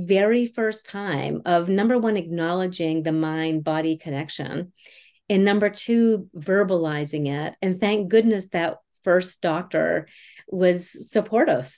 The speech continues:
supportive to, you know, help me s-, be able to do that again and again and again and say, "I don't think that this is the right treatment for cancer," or, "I feel like we need to wait and, and research one more doctor for radiation," or whatever it might be,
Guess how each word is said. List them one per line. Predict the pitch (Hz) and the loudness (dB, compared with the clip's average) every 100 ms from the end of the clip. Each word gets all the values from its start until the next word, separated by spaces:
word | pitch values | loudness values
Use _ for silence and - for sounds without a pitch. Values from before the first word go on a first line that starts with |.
| _ | _
supportive | - 196 208 220 208 143 135 - | -8 -6 0 2 2 0 -6 -8
to, | 190 170 170 170 | -4 0 0 -2
you | 196 | -4
know, | 180 160 | -2 -2
help | 156 185 190 | -2 -4 -2
me | 180 | -4
s-, | 175 - - - | -4 -6 -14 -14
be | 180 180 | 0 0
able | 175 180 | 2 -2
to | 196 185 | 0 0
do | 180 180 185 | 0 0 2
that | 214 | 4
again | 220 214 220 | 2 0 0
and | 226 | 0
again | 226 226 | 0 0
and | 226 | 0
again | 226 214 247 220 | -2 -6 -8 -8
and | 156 | -8
say, | 156 165 170 160 _ _ _ | -2 0 0 -2 _ _ _
"I | 220 | 2
don't | 254 269 269 | 4 4 4
think | 277 | 2
that | 262 233 | 2 0
this | 214 214 | -2 -2
is | 190 | -2
the | 190 | -2
right | 180 175 | 0 -2
treatment | - 180 160 156 | -4 -6 -6 -6
for | 151 | -8
cancer," | 151 147 147 147 151 143 _ _ - | -6 -6 -6 -4 -4 -6 _ _ -2
or, | 190 | 4
"I | 180 185 | 4 2
feel | 190 262 | 4 4
like | 247 220 220 | 6 4 2
we | 208 | 0
need | 185 185 | 0 -2
to | 180 | -2
wait | 170 170 | 0 0
and, | 156 156 151 151 - - | 0 -2 -2 -4 -8 -14
and | - - 165 | -10 -4 2
research | 185 185 185 160 - | 2 2 2 2 0
one | 175 165 | -2 0
more | 160 156 | 2 0
doctor | 156 156 151 147 143 139 | 0 -4 -4 -4 -4 -6
for | 143 151 147 143 - 226 | -4 -2 -2 -6 -16 -10
radiation," | - 170 160 147 143 - 151 | 0 4 4 2 0 -4 -6
or | - | -4
whatever | 214 262 311 302 | 0 2 4 2
it | - | 0
might | 220 214 190 | 0 -2 -4
be, | 208 - 139 | -6 -6 -10